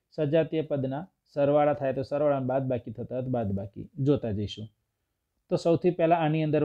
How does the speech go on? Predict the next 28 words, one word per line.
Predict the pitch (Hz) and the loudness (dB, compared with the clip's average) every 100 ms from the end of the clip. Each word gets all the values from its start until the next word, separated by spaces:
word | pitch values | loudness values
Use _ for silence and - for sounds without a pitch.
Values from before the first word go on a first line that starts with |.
| 147 | 2
વાત | 147 147 | 2 -2
કરીએ, | 143 165 - _ _ _ _ _ _ 147 | -2 -2 -8 _ _ _ _ _ _ -4
તો | 139 | 0
બંને | 139 151 151 | 0 0 0
નિશાની | - 147 143 139 | -2 -2 0 2
અલગ | 143 139 | 2 0
માટે | 127 135 135 | -2 0 0
બાદબાકી. | 135 135 123 131 - | 2 0 -2 -8 -2
ચૌદ | 151 160 151 | 2 4 2
એક્સમાંથી | 135 139 135 127 | 0 -6 -6 -6
સાત | 135 139 - 135 | -6 -6 -4 -6
એક્સ | 127 _ | -6 _
ગયા | 131 123 | -4 -4
એટલે | 113 120 - | -2 -4 -4
સાત | 113 107 107 | -6 -6 -8
એક્સ | 101 - | -10 -10
વધે. | 92 101 - | -10 -10 -8
ચિહ્ન | 135 135 131 | -6 -4 -2
મોટી | 123 135 131 | -2 -2 -2
મુજબ | 117 127 131 _ _ _ _ _ - | 0 -2 -4 _ _ _ _ _ 2
ચૌદ | 135 143 135 | 2 4 2
મોટા | 120 120 117 - | 0 -2 -6 -6
છે | 127 127 | -6 -6
એટલે | 117 120 123 | -2 -4 -2
પ્લસ | 123 123 - | -4 -4 -6
લખવાની | 120 117 117 117 | -8 -6 -6 -4
જરૂર | 110 101 101 | -4 -4 -4
નથી. | 95 - 98 | -6 -10 -20